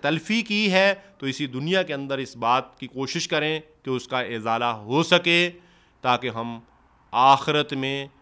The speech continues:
اس کی جواب دہی سے بچ سکیں۔ اللہ تعالیٰ جو کچھ میں نے کہا، آپ نے سنا، اس پر عمل کی توفیق عطا فرمائے۔ وآخر دعوانا ان الحمد للہ رب العالمین، وصلی اللہ علی نبینا محمد۔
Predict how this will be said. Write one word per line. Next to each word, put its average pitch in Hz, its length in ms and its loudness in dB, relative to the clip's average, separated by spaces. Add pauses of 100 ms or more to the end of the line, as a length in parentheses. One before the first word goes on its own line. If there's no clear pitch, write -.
(140)
اس 120 140 -12
کی 117 140 -8
جواب 107 400 -2
دہی 117 160 -4
سے 113 300 -10 (340)
بچ 113 200 -6
سکیں۔ 107 400 -10 (380)
اللہ 107 180 -6
تعالیٰ 117 420 -2 (260)
جو 131 260 -2
کچھ 165 200 -6
میں 127 120 -2
نے 117 120 -4
کہا، 107 300 -4
آپ 104 140 -4
نے 110 100 -8
سنا، 104 320 -6 (260)
اس 110 160 -16
پر 113 220 -8
عمل 123 220 -4
کی 127 140 -12
توفیق 123 400 -8
عطا 120 220 -2
فرمائے۔ 113 460 -4 (280)
وآخر 110 540 0
دعوانا 107 580 -2
ان 104 380 -14
الحمد 131 380 -8
للہ 104 420 -6
رب 101 240 -10
العالمین، 98 500 -8 (260)
وصلی 143 240 -10
اللہ 104 180 -6
علی 101 360 -4
نبینا 98 460 -10
محمد۔ 90 540 -18